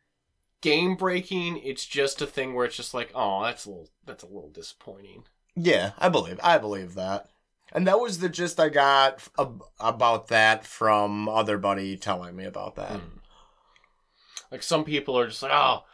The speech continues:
Speaker 1: oh, we gotta send death threats to Nintendo because this is so bad." And
Speaker 2: No,
Speaker 1: it's just like,
Speaker 2: dude.
Speaker 1: no, this is just poorly optimized.
Speaker 2: No.
Speaker 1: It's, it's, uh, it, it most,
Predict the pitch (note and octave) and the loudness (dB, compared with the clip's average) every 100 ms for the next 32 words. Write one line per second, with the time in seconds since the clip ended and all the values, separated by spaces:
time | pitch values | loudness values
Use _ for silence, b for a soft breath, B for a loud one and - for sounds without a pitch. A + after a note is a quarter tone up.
0 | b B2+ B2 A#2+ B2+ - C3 A#2 B2+ - | b -4 -2 0 0 0 -4 0 -2 0
1 | C3 B2 B2+ A#2+ A#2 C#3+ C3+ A#2 A2+ G#2 | -4 -4 -8 -8 -2 0 2 -2 -4 -8
2 | B2+ B2 - A#2+ A#2 B2 A2 G2 F2 F2 | -8 -8 -2 -2 2 2 2 0 -4 0
3 | C#3+ G2 G2 - E3 E3 F3 E3 F#3 F#3 | 0 0 -6 -6 2 4 4 0 -4 -6
4 | - F3 E3 - _ _ _ _ _ D#3 | -8 -6 -6 -8 _ _ _ _ _ -20
5 | - C#3+ D#3+ D#3 C3+ B2 - B2+ B2 B2 | -8 0 2 2 2 0 -2 -2 2 2
6 | B2 A#2+ - - _ _ _ _ - F#2+ | 0 -4 -14 -20 _ _ _ _ -14 -10
7 | D#2+ C#3+ C#3 - D#3 C#3+ C#3+ C3+ C#3 C#3 | -8 -4 -4 0 0 2 2 2 0 0
8 | D#3+ E3 | 0 0